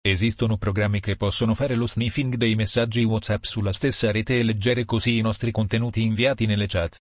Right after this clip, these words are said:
Informatica in azienda diretta dal dottor Emanuel Celano. Ulteriori articoli su Whatepo. WhatsApp, come proteggere la nostra privacy e mettere in sicurezza il nostro profilo.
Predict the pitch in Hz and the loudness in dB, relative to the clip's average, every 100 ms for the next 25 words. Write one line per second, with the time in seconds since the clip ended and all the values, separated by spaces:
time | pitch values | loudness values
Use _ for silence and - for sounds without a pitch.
0 | _ _ 113 113 117 131 98 85 104 101 | _ _ 0 0 0 -2 -2 -4 -4 -2
1 | 104 92 90 107 117 113 117 143 - 95 | 0 0 0 0 0 0 2 0 0 -2
2 | 85 85 101 - 120 110 117 117 110 101 | 0 -2 -2 0 0 0 0 0 0 0
3 | 117 104 67 65 - _ _ - 127 120 | -2 -2 -4 -12 -16 _ _ -2 0 0
4 | 110 113 120 110 104 - 135 123 117 110 | 0 0 0 0 -2 -2 -2 0 0 2
5 | 120 110 101 71 - 65 - _ _ _ | 2 2 0 -6 -8 -8 -8 _ _ _
6 | 113 107 123 82 - - - - 131 120 | -2 0 2 0 -2 -12 -14 -4 0 0
7 | 110 120 117 110 117 113 110 110 - 127 | 0 0 0 0 0 2 2 0 0 -2
8 | - 113 113 104 104 92 92 104 - 110 | 0 0 0 0 0 -2 0 -2 0 0
9 | 107 - 160 143 151 - 107 101 143 - | 0 0 0 0 0 0 0 2 0 -2
10 | 117 131 131 90 69 60 | -2 -2 -4 -6 -6 -8